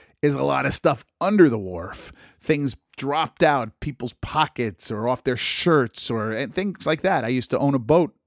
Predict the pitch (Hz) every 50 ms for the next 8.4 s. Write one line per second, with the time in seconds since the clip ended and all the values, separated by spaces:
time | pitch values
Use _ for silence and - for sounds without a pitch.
0 | _ - 131 135 143 - - 107 98 147 175 160 - - - 165 170 185 156 120
1 | - - - 127 110 98 - - - - - - 180 160 143 135 127 120 123 113
2 | 131 123 120 117 - - 123 113 110 104 104 120 113 104 - 117 117 113 117 156
3 | - - - - - - - - - - 113 113 110 113 - _ _ - - 214
4 | 233 220 214 196 175 156 147 139 127 110 120 117 107 113 110 110 110 - - 156
5 | 131 123 127 123 135 123 - - 214 226 214 - - 180 165 143 135 127 - -
6 | - 143 127 120 113 110 104 107 - - 175 - - 147 135 123 117 107 - 156
7 | 202 202 - - - 147 143 - - 131 127 117 104 107 - - 151 165 151 135
8 | 120 110 107 90 - 98 95 -